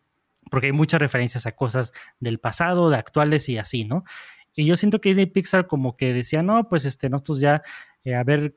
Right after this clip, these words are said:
como casi que es la tirada cultural o algo así, vamos a ver si nos movemos por ahí, o si la fran-, hay que hacer franquicia absolutamente de todo".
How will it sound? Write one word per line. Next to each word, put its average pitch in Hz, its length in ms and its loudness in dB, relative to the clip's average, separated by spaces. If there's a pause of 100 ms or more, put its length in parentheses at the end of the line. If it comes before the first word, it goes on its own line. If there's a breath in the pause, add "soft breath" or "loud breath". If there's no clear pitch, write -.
(160)
como 131 260 -2
casi 156 300 0
que 156 100 0
es 143 120 2
la 151 180 2
tirada 135 600 2
cultural 135 600 2
o 151 60 4
algo 147 160 4
así, 151 180 0
vamos 147 260 0
a 135 40 -2
ver 131 100 -2
si 147 80 -4
nos 143 80 0
movemos 127 320 -2
por 120 220 -4
ahí, 185 340 2 (280 loud breath)
o 135 120 0
si 139 140 0
la 131 100 2
fran-, 139 240 0
hay 147 100 0
que - 120 -2
hacer 139 200 0
franquicia 131 580 2
absolutamente 143 920 2
de 104 140 -4
todo". 175 500 4